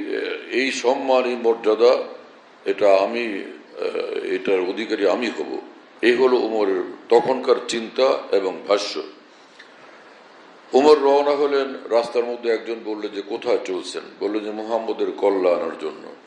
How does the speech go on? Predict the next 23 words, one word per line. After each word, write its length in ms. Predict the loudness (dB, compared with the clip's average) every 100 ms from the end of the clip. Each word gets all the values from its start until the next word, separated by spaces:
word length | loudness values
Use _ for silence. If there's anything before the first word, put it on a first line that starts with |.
| -6
সাল্লাল্লাহু 440 | -4 -2 0 0
তাআলা 240 | 0 -2 -4
আলাইহি 200 | -4 -6
ওয়াসাল্লাম। 420 | -6 -6 -4 -6 -8 -18 -20 -20 -10
তিনি 180 | -2 -2
বললেন 380 | 2 4 4 2
যে, 340 | 2 4 4 0 -12 -18 -10 0
রাস্তার 560 | 4 4 4 4 4
যে, 320 | 4 0 0 -6 -12 -20 -20 _ -4
এ, 140 | -2
সাথী, 460 | -2 -2 -2 -4 -8
তিনি 200 | -8 -8
বললেন 380 | -4 -4 -2 -2 -4 -18 -20 -20 -6
যে, 120 | 2 4
"আপনি 380 | 4 2 -2
আগে 380 | 2 2 2 0
আপনার 320 | 0 -2 -4 -4 -6
বোন 280 | -6 -4 -2
এবং 300 | -2 -2 -6 -8
ভগ্নিপতির 580 | -10 -10 -12 -12 -12 -8
খবর 220 | -4 -4 -4
তো 80 | -6
নেন, 200 | -4